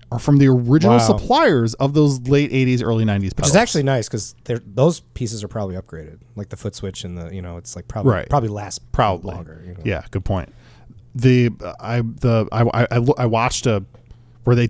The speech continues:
Speaker 1: they literally had an original in, in the new one and then opened them
Speaker 2: They
Speaker 1: up
Speaker 2: opened
Speaker 1: and
Speaker 2: them
Speaker 1: looked
Speaker 2: up.
Speaker 1: in the back and there it's, I mean, you,
Speaker 2: No
Speaker 1: you
Speaker 2: shit.
Speaker 1: almost can't tell the difference.
Speaker 2: I love that, man.
Speaker 1: It's pretty neat.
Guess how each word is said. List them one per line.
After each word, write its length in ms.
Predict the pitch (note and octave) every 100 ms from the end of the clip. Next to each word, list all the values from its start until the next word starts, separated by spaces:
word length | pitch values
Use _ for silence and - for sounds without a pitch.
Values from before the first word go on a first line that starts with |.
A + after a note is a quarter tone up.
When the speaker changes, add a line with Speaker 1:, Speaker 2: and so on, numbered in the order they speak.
| -
Speaker 1:
they 160 | B2 A2+
literally 340 | B2+ B2+ B2
had 160 | C3 B2+
an 60 |
original 560 | A#2+ C#3 C3 A#2 A#2 - C3+
in, 180 | A#2 -
in 280 | A#2 G#2+ A2+
the 100 | A2+
new 160 | C3+
one 280 | B2+ G#2 G#2
and 160 | A2 A2+
then 100 | G#2+
opened 280 | A#2+ A#2+ A#2+
them 100 | A#2
Speaker 2:
They 40 |
Speaker 1:
up 60 | A2+
Speaker 2:
opened 140 | A#2 A#2
Speaker 1:
and 80 |
Speaker 2:
them 40 | A#2
Speaker 1:
looked 60 | A#2+
Speaker 2:
up. 20 |
Speaker 1:
in 60 | B2
the 60 |
back 180 | B2 A#2
and 120 | A#2
there 200 | A#2 A2
it's, 240 | G#2 A2+ -
I 80 | G#2
mean, 220 | G2+ G2
you, 120 | G2+
Speaker 2:
No 180 | B2+ E3+
Speaker 1:
you 60 |
Speaker 2:
shit. 220 | B2+ A#2+ A2+
Speaker 1:
almost 240 | A2+ -
can't 180 | A2 F2+
tell 140 | F2+
the 80 | E2+
difference. 320 | E2 - -
Speaker 2:
I 40 | E3
love 280 | A#2 D#3+
that, 200 | F2 D#2+
man. 120 | D#3 A#2+
Speaker 1:
It's 80 |
pretty 180 | F#2 C3
neat. 220 | G2 E2+